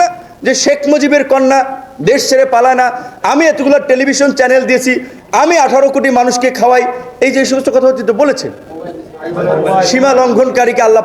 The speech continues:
পছন্দ করেন না। শেখ হাসিনা সীমা লঙ্ঘন করেছে, আল্লাহ হটিয়ে দিয়েছেন। আমরা তার রহমত নিয়ে তার মানুষ উছিল আকারে আমরা ছিলাম। So এখন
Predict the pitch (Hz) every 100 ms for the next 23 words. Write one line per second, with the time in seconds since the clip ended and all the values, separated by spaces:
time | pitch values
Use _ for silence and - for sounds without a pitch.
0 | 240 262 359 320 240 202 285 - 240 247
1 | 240 254 - 233 220 226 285 294 285 302
2 | - 359 659 - 151 151 147 - - 190
3 | 208 165 165 170 143 139 120 - - -
4 | - - 269 320 330 349 - 254 233 214
5 | 233 233 220 208 220 208 196 190 - -
6 | 143 185 202 - 208 233 220 185 180 175
7 | 170 - 226 170 - - - _ _ -
8 | - 240 254 311